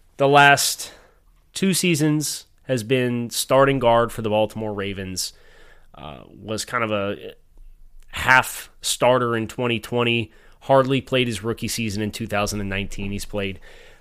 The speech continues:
uh, over nineteen hundred snaps the last two seasons for the Baltimore Ravens.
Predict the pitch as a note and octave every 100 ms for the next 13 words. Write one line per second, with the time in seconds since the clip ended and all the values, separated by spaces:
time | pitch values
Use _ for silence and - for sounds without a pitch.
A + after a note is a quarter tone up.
0 | - - - - D3 C3+ C3 C#3 D3+ D#3
1 | C3 C3 A#2+ - B2 A2+ - A#2 A2 G#2+
2 | - - - - C#3 - B2 A#2 G2+ G#2+
3 | G2+ - - - - - - - - C3
4 | C3+ A#2 G#2+ A2+ - A2+ A2+ G#2 G2+ G2+
5 | G2 G2 F2+